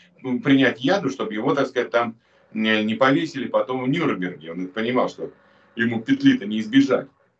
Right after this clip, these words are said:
Он не смог коалиции противостоять, хотя у него была и,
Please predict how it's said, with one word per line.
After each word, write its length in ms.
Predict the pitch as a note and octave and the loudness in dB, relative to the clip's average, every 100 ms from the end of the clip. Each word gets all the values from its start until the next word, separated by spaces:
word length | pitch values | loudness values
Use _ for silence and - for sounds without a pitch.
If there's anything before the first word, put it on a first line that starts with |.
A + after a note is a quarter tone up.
| _ _ _ _ - | _ _ _ _ -2
Он 220 | C#3 F3 | 0 2
не 100 | F3+ | 0
смог 540 | - E3 G3 - - _ _ - | -2 -2 -2 -4 -16 _ _ -2
коалиции 580 | E3 E3 D#3+ F#3+ - B2 | 2 4 2 -4 -12 -10
противостоять, 540 | A#2 G#2+ A2 G#2+ F#2+ | -10 -12 -10 -10 -4
хотя 280 | A2+ B2 A#2+ | -4 0 -2
у 80 | A2+ | -2
него 240 | A2 G#2 | -6 -6
была 260 | G2 G2 A2+ | -4 -4 -2
и, 260 | C#3+ C#3+ | -2 -4